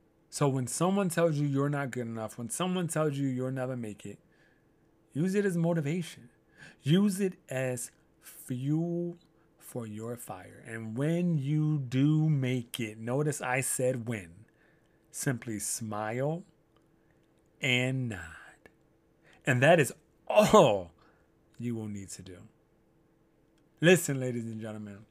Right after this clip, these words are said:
I love each and every one of you. I thank you for how the time we get to spend together.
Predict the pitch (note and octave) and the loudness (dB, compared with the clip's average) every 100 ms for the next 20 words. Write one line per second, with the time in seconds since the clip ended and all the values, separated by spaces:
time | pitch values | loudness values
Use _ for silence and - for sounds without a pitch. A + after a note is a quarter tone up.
0 | _ _ _ _ _ _ _ _ _ B2+ | _ _ _ _ _ _ _ _ _ -8
1 | C3+ C#3 C3+ B2 - F3+ F#3 D#3+ - _ | -2 -2 -2 -4 -8 -4 -2 -4 -10 _
2 | C3+ B2+ - C#3+ B2 B2+ C3 A#2+ B2 G#2+ | -14 -12 -8 -6 -6 -8 -8 -8 -10 -10
3 | A#2 A#2 A2+ - _ _ _ A2 G#2+ G#2 | -8 -8 -10 -14 _ _ _ -10 -10 -10
4 | - - _ _ _ - A#2+ D#3 D3+ D3+ | -14 -20 _ _ _ -8 -2 0 0 -2
5 | - - - G#2+ A2 _ _ _ _ - | -8 -20 -10 -8 -8 _ _ _ _ 2
6 | F#3 E3+ F3 D#3+ - B2+ B2 B2+ D3 - | 2 2 -2 -4 -4 -4 -4 -6 -10 -18
7 | _ - _ B2+ B2 - F3 F#3 F3 D3+ | _ -20 _ -14 -10 -4 0 2 4 2
8 | D3 C#3+ B2+ - - C3+ A#2+ A2 A#2 D3 | 0 -4 -8 -10 -8 -8 -8 -8 0 2
9 | D3 D3 C#3+ | 2 0 -4